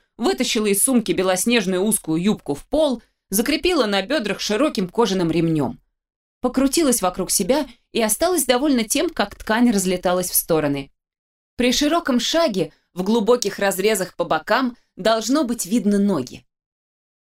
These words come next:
Отогнав смущение и вспомнив, что часть ведьм на шабаше и вовсе голыми пребывают, я вытащила из сумки белоснежную блузу, плотный лиф приподнимал грудь, а после рваными лоскутами прикрывал живот и спину.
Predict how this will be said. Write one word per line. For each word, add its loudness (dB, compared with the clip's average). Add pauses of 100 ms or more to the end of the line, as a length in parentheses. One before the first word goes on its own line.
(120)
Отогнав -2
смущение 0
и -4
вспомнив, -2
что -4
часть -2
ведьм 0
на -2
шабаше 0
и 0
вовсе 0
голыми 2
пребывают, -4 (300)
я 2
вытащила 0
из 0
сумки 2
белоснежную 0
блузу, 0 (460)
плотный -2
лиф -2
приподнимал 0
грудь, -4 (520)
а -4
после 0
рваными 0
лоскутами 0
прикрывал 0
живот -4
и -4
спину. -6